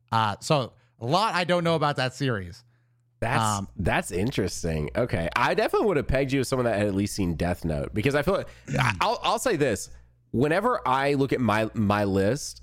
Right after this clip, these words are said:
Speaker 2: like, I think that these are the ones that basically everyone has seen. Like, minus, uh, maybe two. These are the ones that, like,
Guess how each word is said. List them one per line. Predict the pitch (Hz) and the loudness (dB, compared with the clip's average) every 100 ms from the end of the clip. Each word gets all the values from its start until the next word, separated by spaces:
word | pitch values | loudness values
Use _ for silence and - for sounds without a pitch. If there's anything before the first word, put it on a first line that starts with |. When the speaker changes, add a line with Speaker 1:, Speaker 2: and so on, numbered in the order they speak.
| - | -6
Speaker 2:
like, | 117 117 - | -2 0 0
I | 120 123 | 0 2
think | 160 135 | 0 0
that | 123 - | -2 0
these | 120 113 | 0 2
are | 113 104 95 92 92 | 2 4 2 2 0
the | 101 113 | 0 2
ones | 107 101 101 | 2 0 0
that | 98 | 0
basically | 104 95 98 - | 0 0 -2 -2
everyone | 107 90 90 80 | -2 0 0 0
has | 78 | -2
seen. | - - - - - | -4 -8 -8 -8 -2
Like, | 117 113 | -2 2
minus, | 127 135 160 139 - - - _ _ | 2 2 0 -2 -8 -14 -20 _ _
uh, | 82 80 | -8 -4
maybe | 117 110 101 | 0 0 0
two. | - - 120 101 80 80 - - _ _ | -4 0 2 2 0 -4 -8 -20 _ _
These | 127 135 | 0 2
are | |
the | 160 | 2
ones | 135 120 | 2 2
that, | 113 | 2
like, | 110 98 | 2 0